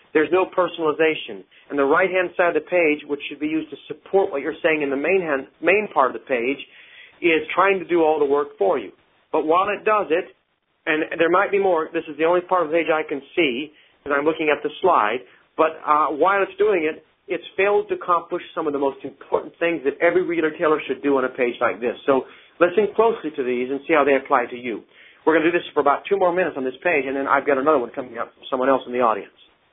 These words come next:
First of all, it is not answering where I'm at. It says Teavana, which doesn't automatically mean I'm on a tea store. I didn't even connect the name with tea the first time I looked at it. Underneath Teavana,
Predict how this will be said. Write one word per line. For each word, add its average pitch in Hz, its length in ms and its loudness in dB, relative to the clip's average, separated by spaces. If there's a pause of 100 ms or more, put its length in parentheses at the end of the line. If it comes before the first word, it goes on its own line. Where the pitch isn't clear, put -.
(420)
First 208 220 2
of 143 100 0
all, 151 320 0 (340)
it 165 220 0
is 156 180 0
not 185 260 2
answering 165 560 0 (220)
where 156 160 2
I'm 147 160 2
at. 135 240 -2 (400)
It 165 200 -2
says 190 160 2 (140)
Teavana, 185 540 2 (320)
which 151 140 0 (160)
doesn't 202 320 0 (100)
automatically 180 720 0
mean 165 280 -8
I'm 156 160 -4
on 156 120 2
a 147 60 0 (140)
tea 185 160 -4 (100)
store. 123 340 -4 (340)
I 156 160 6
didn't 190 200 2
even 165 200 -2
connect 170 380 -2
the 151 80 -4
name 165 300 0
with 123 120 -2 (160)
tea 127 260 -6
the 123 100 -6 (100)
first 147 160 2 (100)
time 131 160 -2
I 120 160 2
looked 135 260 -2
at 101 140 -2
it. - 100 -12 (320)
Underneath 208 600 4
Teavana, 147 480 4